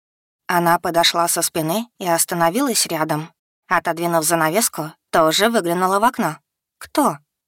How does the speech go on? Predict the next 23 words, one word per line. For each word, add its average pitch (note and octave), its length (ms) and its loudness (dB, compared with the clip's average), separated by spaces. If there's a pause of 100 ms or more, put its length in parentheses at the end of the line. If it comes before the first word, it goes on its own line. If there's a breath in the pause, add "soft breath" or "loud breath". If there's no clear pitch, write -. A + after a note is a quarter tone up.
(120)
не E3+ 220 -4
поняла D#3+ 400 -2
я. F3 260 -4 (640)
«Да D#3+ 260 4
волк D#3 340 4
твой D3 400 0 (120)
каждый F3 460 2
вечер D#3 340 2
сюда F3+ 320 2
таскается, D3+ 720 0 (160)
у G3 120 2
каштана E3+ 520 0
стоит E3 440 -2 (120)
и D#3 160 2
смотрит F3 640 2
на A#3+ 120 4
наши D3+ 300 2
окна. D3+ 400 -2 (300)
Скоро D#3 480 2
дырку F#3 480 2
в F#3 40 4
окне F3 380 0
проглядит». D#3 640 0